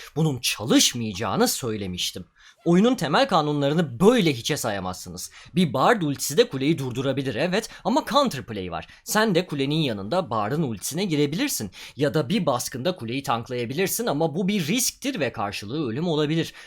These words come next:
Akali kulenin varlığını reddediyordu. Gerçekten ne düşünüyorlardı bilmiyorum. Kimse dinlemiyor ki beni. Akali'yi reworkluyoruz diye Akali mainlere sordular yetenekleri muhtemelen. Aa, Rito.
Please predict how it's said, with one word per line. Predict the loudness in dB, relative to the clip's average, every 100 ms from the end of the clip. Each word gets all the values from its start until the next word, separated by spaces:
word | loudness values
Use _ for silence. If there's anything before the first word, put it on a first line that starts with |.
| -6
Akali | -6 0 0 2 -2 -6 _
kulenin | -12 -8 -2 0 0 0
varlığını | 0 0 0 0 0 0 4
reddediyordu. | 4 2 -4 -6 -6 -8 -10 -14 _ _ -2
Gerçekten | 2 2 0 -6 -2 -2 2 2
ne | 2 2
düşünüyorlardı | 0 -2 -6 -4 -4 -4 -8
bilmiyorum. | -10 -10 -12 -14 -20 _ _ _
Kimse | 0 2 2
dinlemiyor | 0 2 2 2
ki | 0 -2
beni. | -2 -4 -12 -20 -2
Akali'yi | 2 4 4 4 2
reworkluyoruz | 4 2 2 2 2 2 0
diye | 2
Akali | 2 4 4 6
mainlere | 4 2 0 -2
sordular | -4 -6 -4 -4 -2
yetenekleri | -4 -6 -8 -6 -8
muhtemelen. | -8 -10 -10 -8 -10 -12 -20 _ _
Aa, | 0 2 2 2 2 2 0 0
Rito. | -4 -4 0 4 4 4 4 0